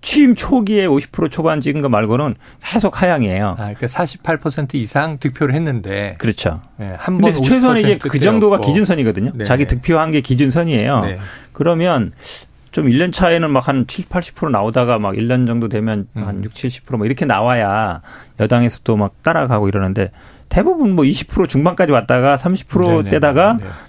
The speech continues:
Speaker 1: 지금 사십 프로 올라온 게 이제 최근의 일이잖아요.
Speaker 2: 네네.
Speaker 1: 예. 근데
Speaker 2: 아이고,
Speaker 1: 그것도 보면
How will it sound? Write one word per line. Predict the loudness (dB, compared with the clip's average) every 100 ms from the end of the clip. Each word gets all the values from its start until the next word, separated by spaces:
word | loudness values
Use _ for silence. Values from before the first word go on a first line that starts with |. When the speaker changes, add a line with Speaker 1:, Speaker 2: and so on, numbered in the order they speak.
| -4
Speaker 1:
지금 | -2
사십 | 0 0 2
프로 | 2
올라온 | 4 4 4 2
게 | 2
이제 | 2
최근의 | 2 2 2 0 -2 -4
일이잖아요. | -2 -2 -2 -2 -4
Speaker 2:
네네. | -4 -4 -8 -12
Speaker 1:
예. | -12 -12 -12 -14 -18 -20 -20 -18 -18 -8
근데 | -4 2
Speaker 2:
아이고, |
Speaker 1:
그것도 | 2 4 2
보면 | 2 2 2